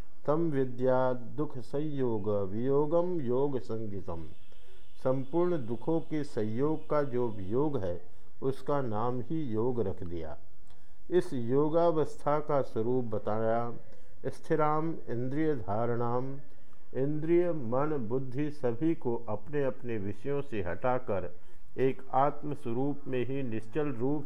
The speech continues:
से धारित करना योग है, पर यह होगा वेदांत के श्रवण मनन पूर्वक ही।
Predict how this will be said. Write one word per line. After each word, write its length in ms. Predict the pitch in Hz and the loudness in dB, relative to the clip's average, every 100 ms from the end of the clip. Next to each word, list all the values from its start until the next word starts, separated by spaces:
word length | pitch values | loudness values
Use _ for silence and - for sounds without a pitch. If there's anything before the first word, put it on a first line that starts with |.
| - | -2
से 420 | 92 85 85 - - - - - - - | 0 0 0 -2 -2 -2 -2 -2 -2 -2
धारित 520 | 101 95 127 151 147 - | -2 2 2 2 0 0
करना 320 | 120 120 127 | 0 0 0
योग 340 | 120 95 110 98 | 2 2 2 0
है, 220 | 85 82 - - - - - | -2 -2 -2 -2 -2 -2 0
पर 140 | 147 151 | 2 2
यह 340 | 131 151 147 147 | 2 2 0 0
होगा 300 | 139 135 147 | 0 2 2
वेदांत 640 | 147 127 107 120 131 135 131 | 2 2 2 2 2 0 -2
के 220 | 117 101 | -2 -2
श्रवण 500 | - 107 113 127 131 | -2 -2 0 0 0
मनन 400 | 120 98 117 113 | -2 -2 -2 -2
पूर्वक 440 | - 95 101 107 | -2 0 0 0
ही। 240 | - 80 | -2 -2